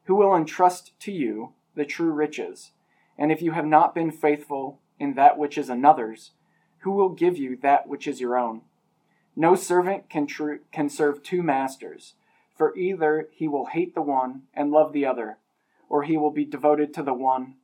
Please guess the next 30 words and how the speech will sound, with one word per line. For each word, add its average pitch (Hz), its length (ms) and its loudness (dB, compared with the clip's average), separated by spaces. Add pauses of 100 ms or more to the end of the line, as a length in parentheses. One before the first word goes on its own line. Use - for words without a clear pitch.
and 131 140 -6
despise 139 520 2
the 123 140 -6
other. 101 320 -8 (640)
You 135 140 -4
cannot 160 500 0
serve 143 340 0
God 113 480 8 (300)
and 117 200 -10
money." 120 340 -4 (1040)
And 135 200 -2
they're 190 480 6 (120)
pretty 202 180 4
much 175 200 4
all 170 280 10
the 165 60 -4
commentators 139 580 0
I 131 100 8
listen 123 360 -4
to, 110 240 -8 (400)
they're 165 200 6
all 165 160 10
sold 147 480 2
that 127 220 4
we 147 80 0
should 151 200 -6
still 160 220 -2
translate 143 580 -2
that 123 320 10 (240)
mammon. 120 520 -2